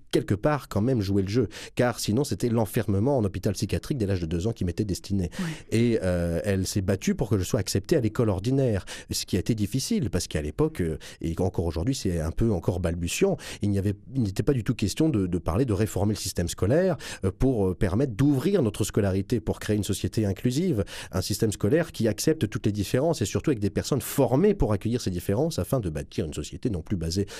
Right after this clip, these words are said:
Speaker 1: sur la contrainte de normalité, mais sur la différence de chacun.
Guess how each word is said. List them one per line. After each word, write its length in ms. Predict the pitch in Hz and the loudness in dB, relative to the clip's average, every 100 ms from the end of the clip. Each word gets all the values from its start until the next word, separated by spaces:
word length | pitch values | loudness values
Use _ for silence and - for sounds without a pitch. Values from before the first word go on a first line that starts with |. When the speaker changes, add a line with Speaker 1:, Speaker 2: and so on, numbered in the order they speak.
| - | -10
Speaker 1:
sur 140 | - 85 | -4 -4
la 80 | |
contrainte 340 | 78 90 - 98 | -2 -4 -2 -2
de 80 | 82 | 0
normalité, 640 | 78 76 76 76 104 98 | -2 -2 -4 -2 -2 0
mais 160 | 120 151 | 0 0
sur 340 | - - 170 - - - - - | -4 -2 -2 -2 -16 -18 -18 -6
la 140 | 82 | -4
différence 460 | 98 104 90 104 98 | -2 -2 0 0 0
de 60 | |
chacun. 440 | 87 85 - 78 | -2 -2 -2 -4